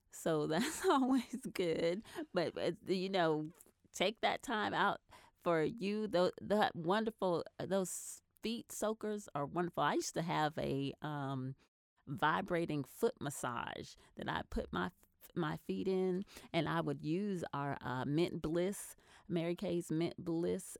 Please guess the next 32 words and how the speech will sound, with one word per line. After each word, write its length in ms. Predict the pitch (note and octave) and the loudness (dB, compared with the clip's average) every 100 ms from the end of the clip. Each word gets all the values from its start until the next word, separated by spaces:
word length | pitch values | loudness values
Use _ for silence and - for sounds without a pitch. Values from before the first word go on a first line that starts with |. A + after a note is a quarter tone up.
| - | -8
um, 480 | C#3+ D#3 D3 C#3+ C#3+ _ _ _ | -6 -4 -4 -6 -8 _ _ _
ener-, 280 | F#3+ A3 G#3 - | 2 4 2 2
foot 180 | A3+ A3 | 2 4
energizer. 760 | - G#3 G3 F3 B2+ B2+ - C3 | 2 2 2 0 0 0 -2 -2
It 40 | |
has 240 | D#3+ D3 D3 | 0 -2 -2
a 60 | |
mint 340 | - D#3 E3+ - | 2 4 4 2
in 160 | E3+ D3+ | 0 2
it, 120 | D#3+ - | 0 0
and 200 | C3+ C3 | 0 0
it 120 | - D#3+ | -2 0
energizes 680 | D#3+ D#3+ E3 E3 D#3+ E3 | 2 2 -2 -2 0 -2
your 120 | E3 E3+ | -2 -4
feet. 400 | - D#3+ D3+ - - - | -2 -2 -4 -6 -20 -8
It 160 | - - | -6 -2
lifts 600 | D3 D#3 D#3+ F3 - - | 0 2 4 2 0 -4
those, 400 | D3 C#3+ - - - | -2 -2 -4 -10 -4
it 140 | D#3 | -2
lifts 360 | D3+ D3+ C#4 - | 2 2 0 -4
tired, 480 | - D#3 D#3+ F3 - | -2 0 2 0 -2
sore 300 | - F3 F3 | -4 -2 -2
feet 460 | - F3 F3 - - - - - | -2 -4 -4 -8 -16 -20 -20 -6
and 280 | D#3+ C#3 C#3+ | -2 2 2
makes 260 | D#3 - - | 0 -2 -4
them 220 | E3+ E3+ | -2 -2
feel 640 | - F3+ F3 E3+ F3 - - | 0 0 2 2 0 -4 -4
pretty 180 | G#3 F3+ | 0 2
much 260 | D#3+ - - | 2 0 -4
better, 420 | - C#3 E3+ G3 - | 2 4 4 0 0
energized, 800 | E3+ F3+ F3 D#3+ E3 E3+ G3 - - - - - | 2 4 2 0 0 -2 -4 -10 -16 -18 -12 -2
and 200 | E3 | -2